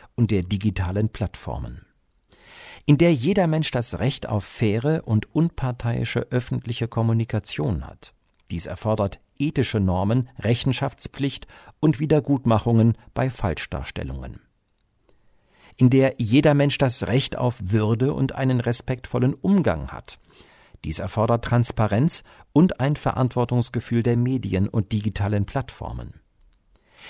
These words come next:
In der jeder Mensch das Recht auf Datenschutz und die Kontrolle über die eigenen Daten hat, wozu auch das Löschen dieser Daten zählt,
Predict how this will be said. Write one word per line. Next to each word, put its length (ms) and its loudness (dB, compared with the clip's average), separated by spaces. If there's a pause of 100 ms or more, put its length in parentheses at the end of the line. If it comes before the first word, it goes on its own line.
(100)
In 120 6
der 180 8
jeder 320 6
Mensch 260 2
das 300 -2
Recht 300 -2
auf 160 -6
Datenschutz 880 -4 (100)
und 240 4
die 80 -2
Kontrolle 560 2
über 260 0
die 160 -10
eigenen 340 0
Daten 380 0
hat, 200 -2 (340)
wozu 360 -2
auch 240 -2
das 240 -4
Löschen 380 2
dieser 240 -4
Daten 360 -4
zählt, 360 -2